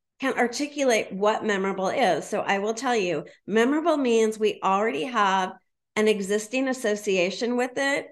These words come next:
in our knowledge base. So it's something we're already familiar with.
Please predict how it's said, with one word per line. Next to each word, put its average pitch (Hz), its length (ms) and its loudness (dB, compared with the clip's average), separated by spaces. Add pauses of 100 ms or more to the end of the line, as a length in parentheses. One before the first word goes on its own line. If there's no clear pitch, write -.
(160)
in 214 180 2
our 190 240 -2
knowledge 190 580 0
base. 170 460 -2 (240)
So 240 260 4
it's 226 260 -2
something 262 440 -2
we're 247 260 -2
already 190 380 2
familiar 233 600 0
with. 151 240 -2